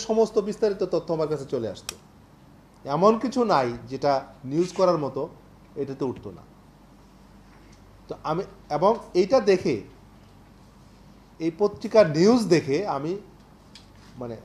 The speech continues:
বিভিন্ন পর্যায়ের অ্যাকশনে গিয়েছি। অ্যাকশনে বলতে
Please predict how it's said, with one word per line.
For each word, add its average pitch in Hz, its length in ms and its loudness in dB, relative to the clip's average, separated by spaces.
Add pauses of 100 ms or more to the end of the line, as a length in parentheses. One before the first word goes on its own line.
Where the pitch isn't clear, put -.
(120)
বিভিন্ন 233 500 4 (300)
পর্যায়ের 170 440 6 (1300)
অ্যাকশনে 175 380 0
গিয়েছি। 110 320 -6
অ্যাকশনে 185 340 -4
বলতে 185 240 0